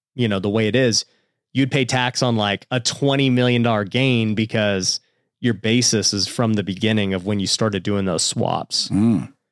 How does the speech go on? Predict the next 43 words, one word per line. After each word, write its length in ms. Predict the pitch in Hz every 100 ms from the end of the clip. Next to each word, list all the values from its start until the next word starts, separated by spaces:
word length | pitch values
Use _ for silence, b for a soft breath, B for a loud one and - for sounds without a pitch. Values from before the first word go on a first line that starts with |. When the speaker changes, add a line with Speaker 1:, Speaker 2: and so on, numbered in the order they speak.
| -
Speaker 2:
Now, 120 | 101
what 140 | 127
about 260 | 143 139 139
your, 240 | 131 113
uh, 240 | 107 95 92
your 280 | - 98 82
Tykes? 680 | - 117 120 - - - - _ _ _ _ _ _
Speaker 1:
Oh, 120 | 98
yeah. 360 | 110 131 185 123 - _ _ _ _ -
Yeah, 120 | 139
we 100 | 110
haven't 180 | 113 117
even 100 | 110
talked 260 | 113 175
about 200 | - 87
that. 260 | 71 60 - _ _ _ _ _ _
So 560 | - 123 120 113 113 -
I 160 | - 117
had 180 | 127
an 100 | 127
N 140 | - 131
F 120 | 127
T 140 | 143
project 440 | 127 135 123 127 117
I 60 |
launched 440 | 120 117 127 139 -
at 100 | 117
the 120 | 113
end 100 | 110
of 60 | 107
August 340 | 107 131 -
called 180 | - 98
Speaker 2:
But 100 | 101
N-, 140 | 120
Speaker 1:
Tykes. 100 | 139
Speaker 2:
N 120 | 123
F 140 | 117 -
Ts 200 | 135 127
took 200 | - 90
a 60 |
shit, 300 | 80 - 143
didn't 200 | - 87
they? 200 | 104 123